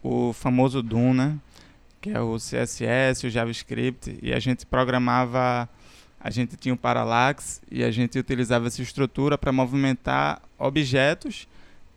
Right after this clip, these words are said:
e adicionar ações. Então a gente tinha uma contação de histórias ali e antes de iniciar num jogo em si.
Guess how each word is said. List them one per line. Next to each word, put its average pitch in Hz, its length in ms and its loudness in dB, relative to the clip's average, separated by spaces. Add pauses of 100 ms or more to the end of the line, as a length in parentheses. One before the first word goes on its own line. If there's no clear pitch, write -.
(120)
e 139 320 2
adicionar 147 420 0
ações. 135 520 2
Então 123 260 -2
a 127 80 0
gente 127 300 -4 (100)
tinha 165 300 -4
uma 151 160 -2
contação 131 500 -4
de 120 120 -4
histórias 117 640 -4
ali 120 400 -6 (800)
e 113 500 -4
antes 135 320 0
de 127 100 -2
iniciar 131 460 2
num 139 160 2
jogo 117 340 0
em 127 60 2
si. 104 400 -8